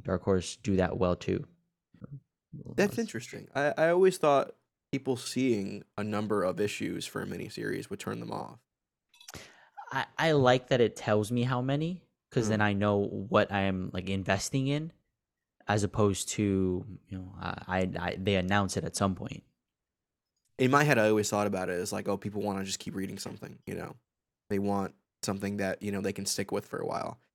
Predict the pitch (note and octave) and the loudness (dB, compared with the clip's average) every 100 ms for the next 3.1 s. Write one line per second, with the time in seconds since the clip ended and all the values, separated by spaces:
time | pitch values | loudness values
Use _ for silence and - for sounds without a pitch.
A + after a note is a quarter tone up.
0 | _ - A2 C#3+ E3+ C#3 B2 A2+ A2+ G#2+ | _ -2 2 4 4 2 -2 -4 -4 -4
1 | A2 - A#2 - G#2+ A2+ A2 A2 G#2+ - | -8 -12 -12 -8 -4 0 2 2 0 -6
2 | G#2 F2+ G2 G2 G2 G2 - E2+ E2+ - | -4 0 0 0 -2 -8 -8 -6 -4 -6
3 | - | -10